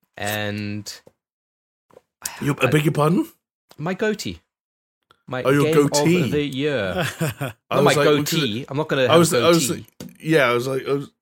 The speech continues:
Speaker 2: okay. I was like, "Where's this going?"
Speaker 1: Yeah, I'm not pulling a shroud. Don't worry. Um, but yeah, I just, I think, I think it's in the running for my game of the year.
Speaker 2: Okay, okay.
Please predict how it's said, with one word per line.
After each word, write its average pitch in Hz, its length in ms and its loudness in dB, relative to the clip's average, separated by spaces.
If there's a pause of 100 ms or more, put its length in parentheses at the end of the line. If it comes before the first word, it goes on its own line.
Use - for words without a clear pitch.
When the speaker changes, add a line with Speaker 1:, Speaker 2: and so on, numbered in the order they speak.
(240)
Speaker 2:
okay. 120 320 -2
I 151 40 0
was 135 200 2
like, 143 100 0
"Where's 147 200 2
this 160 140 0
going?" 95 440 0
Speaker 1:
Yeah, 139 180 2
I'm 160 140 0
not 226 160 2
pulling 160 220 -2
a 110 40 -2
shroud. 95 540 -2
Don't 120 200 -4
worry. 90 300 -6 (340)
Um, 165 440 0 (520)
but 151 80 -2
yeah, 165 180 2
I 147 80 0
just, 190 280 -6 (840)
I 151 80 -6
think, - 760 -10 (1200)
I 117 80 -8
think 233 200 -8
it's 240 140 -4
in 202 80 -2
the 170 80 0
running 143 260 -2
for 110 120 -10
my 101 100 -4
game 107 200 -4
of 101 80 -6
the 101 100 -6
year. 92 280 -6 (680)
Speaker 2:
Okay, 359 460 0
okay. 320 280 -2